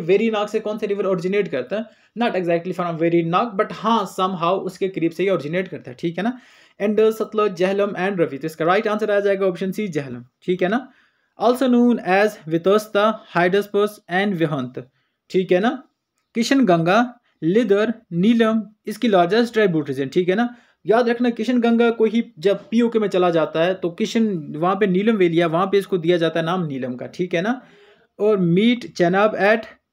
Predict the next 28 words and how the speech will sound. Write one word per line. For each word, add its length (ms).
त्रिम्मू, 440
पाकिस्तान 380
के 60
अंदर 140
ये 80
मीट 200
करता 200
है 60
चेनाब 320
को, 100
ठीक 260
है 80
ना। 80
क्वेश्चन 220
नंबर 160
ट्वेंटी 280
टू, 140
कृष्णराज 580
सागर 400
dam 220
is 160
built 300
across 360
which 140
of 140
the 100
following 380
river? 280